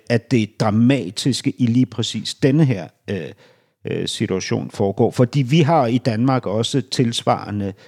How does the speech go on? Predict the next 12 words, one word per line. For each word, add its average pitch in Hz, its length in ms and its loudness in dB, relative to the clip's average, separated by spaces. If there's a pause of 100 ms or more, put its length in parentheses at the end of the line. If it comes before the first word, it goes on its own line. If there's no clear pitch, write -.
(400)
øh, 90 480 -2
begivenheder 113 680 0
inden 104 160 -2
for 123 140 -2
forskningen, 107 720 -2 (260)
hvor 113 180 2
der 113 100 0
har 107 160 0
været, 90 300 -4 (420)
altså, 90 240 -4 (160)
direkte 107 580 0
snyd, 117 460 0